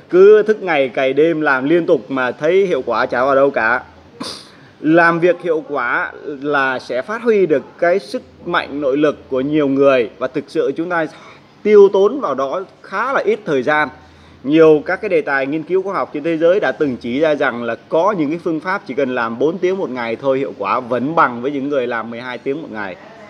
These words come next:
Thực sự là có đấy anh chị và các bạn. Chúng ta cứ ảo tưởng rằng là việc làm nhiều và làm nhanh hơn thì sẽ đạt được hiệu quả nhiều hơn, nhưng trên thực tế thì chúng ta đang mất đi sức mạnh về mặt tinh thần. Mệt mỏi thì làm quái chứ còn tinh thần gì nữa. Mệt mỏi chỉ lo ngủ chứ tinh thần mắt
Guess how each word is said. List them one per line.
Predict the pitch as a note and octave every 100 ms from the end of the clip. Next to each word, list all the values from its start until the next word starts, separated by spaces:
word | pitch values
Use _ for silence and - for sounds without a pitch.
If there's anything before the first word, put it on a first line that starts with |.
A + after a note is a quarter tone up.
| -
Thực | A#2
sự | - C#3+
là | C#3+ C3+
có | C#3+ D#3 G3+
đấy | G#3
anh | F3+
chị | D3+
và | A#2+ A#2+
các | C#3
bạn. | B2 - - - - - -
Chúng | G#3+
ta | A3
cứ | G3 A#3
ảo | E3+ D3+
tưởng | D#3+ D3+ E3
rằng | F#3+ D#3 D3
là | D3
việc | C3+ D3+ D3+
làm | D#3 C#3+ D3+
nhiều | D#3 D#3 D3
và | C3+
làm | C#3+ C#3 C#3+
nhanh | F3+ F#3+
hơn | F#3+ F#3+ F3+
thì |
sẽ | C#3+ C#3
đạt | D3 A2
được | A#2
hiệu | B2+ A2
quả | A#2 A2
nhiều | D3 D3 C3
hơn, | E3+ F#3 C3+
nhưng | D3+ E3+
trên | F3+ D#3+
thực | D3 -
tế | D#3+ G3 A#3
thì | D#3+ A#2
chúng | D3+
ta | D#3+
đang | D#3 D#3 D3+
mất | F#3+ G3+
đi | F3 D#3+
sức | - G#3
mạnh | F3+ -
về | C3
mặt | B2 A#2
tinh | D3 C3+
thần. | C3+ G#2+ - - -
Mệt | D3+ D#3 D#3
mỏi | C#3+ C#3+
thì | G3
làm | E3+ C#3+
quái | D3+ E3 G#3+
chứ |
còn | F#3+ D3+
tinh | D3 D#3
thần | D#3 C3+
gì | B2+
nữa. | A#2 B2 E3 D#3
Mệt | C#3+ C#3+
mỏi | C#3+ B2+ D#3
chỉ | D#3+
lo | E3 D#3+
ngủ | C#3+ B2+ D3+
chứ | F#3+
tinh | F3+ D3
thần | C#3+ A#2+ A#2
mắt | D3+